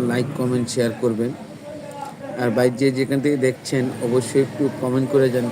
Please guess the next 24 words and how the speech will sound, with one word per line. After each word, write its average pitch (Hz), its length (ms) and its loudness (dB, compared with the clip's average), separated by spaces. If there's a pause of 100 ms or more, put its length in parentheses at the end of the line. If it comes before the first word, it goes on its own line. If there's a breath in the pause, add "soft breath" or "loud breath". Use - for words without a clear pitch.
কোথায় 123 280 2
থেকে 127 160 0 (140)
দেখছেন। 113 340 -2 (360)
এটা 127 140 0 (100)
হলো 127 220 6
আপনাদের 117 360 -2
কাছে 120 160 -2 (100)
আমার 120 220 0
বিনীতভাবে 120 560 0 (100)
অনুরোধ 117 280 2 (180)
যে 117 100 -2
আপনি 113 200 -6
একটা 123 200 -2
কমেন্ট 120 320 2
করে 117 220 4
যাবেন। 107 220 -2 (1200)
আপনাদের 135 360 4 (600)
এই 131 120 6
লাইক, 127 180 4 (120)
কমেন্টের 131 460 4
মাধ্যমে 123 420 2 (420)
আমার 120 240 2 (440)
চ্যানেলটা 123 340 4 (160)
এগিয়ে 120 240 6